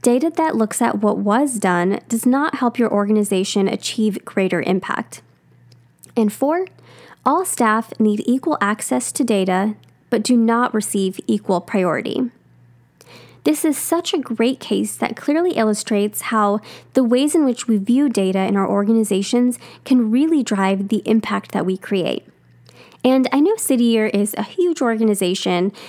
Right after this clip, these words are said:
and not every nonprofit has the capacity to undertake such a huge data project.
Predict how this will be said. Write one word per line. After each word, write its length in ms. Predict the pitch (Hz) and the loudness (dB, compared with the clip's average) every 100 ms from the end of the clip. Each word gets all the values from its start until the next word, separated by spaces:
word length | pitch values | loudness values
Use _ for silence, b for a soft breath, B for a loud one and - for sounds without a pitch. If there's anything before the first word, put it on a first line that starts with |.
| B - | B -4
and 440 | 226 220 214 208 - | 0 2 4 2 2
not 320 | 240 277 302 | 2 4 2
every 260 | 254 226 233 | 0 2 2
nonprofit 640 | 202 196 214 196 - 196 | 2 0 -2 -2 -2 -4
has 400 | 208 208 202 196 - | -2 0 0 -2 -2
the 260 | 196 185 175 | 0 0 -2
capacity 640 | 226 - 214 208 - 214 202 | -4 -2 -2 -2 -2 -2 -2
to 160 | 220 202 | -2 0
undertake 600 | 196 190 - 190 196 - B B B | 0 -2 -2 -4 -4 -12 B B B
such 320 | - 220 220 | -2 -2 -2
a 40 | |
huge 640 | 208 - 269 240 220 202 - - | -6 -2 0 2 2 -2 -6 -4
data 260 | 208 196 202 | 0 0 -2
project. 640 | 254 254 247 302 - | -2 -2 0 -4 -4